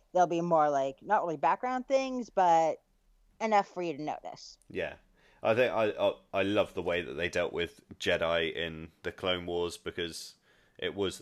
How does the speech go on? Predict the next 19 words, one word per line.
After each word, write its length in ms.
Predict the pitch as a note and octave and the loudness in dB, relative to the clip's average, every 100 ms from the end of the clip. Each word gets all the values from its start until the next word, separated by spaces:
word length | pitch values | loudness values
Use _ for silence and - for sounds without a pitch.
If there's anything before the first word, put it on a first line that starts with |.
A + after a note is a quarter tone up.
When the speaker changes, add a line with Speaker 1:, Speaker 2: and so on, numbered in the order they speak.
| - | -8
Speaker 2:
the 140 | F2+ | -6
Clone 320 | - G2+ F#2+ | 0 0 0
Wars, 260 | F#2 F#2+ F#2 | 0 -2 -4
and 120 | F2+ | -6
although 360 | F#2 F2+ F#2+ F#2 | -6 0 0 0
most 320 | F2+ E2+ - | -2 -4 -6
of 120 | E2+ | -6
the, 220 | F#2 F2 - | -4 -4 -6
the 100 | F2+ | -6
missions 340 | F2+ - E2+ | -6 -6 -8
got 180 | - - | -6 -2
led 220 | F#2 F#2 | 0 2
by 160 | E2 D#2+ | 0 -4
Jedis, 340 | F2 E2+ E2 | -2 0 0
the 80 | F#2+ | 0
amount 380 | F#2 G2 G#2+ F2 | -2 0 0 2
of 80 | E2+ | 2
episodes 480 | E2+ - E2+ D#2+ F#2 | 2 0 -2 -2 2
where 300 | E2+ E2 | 4 4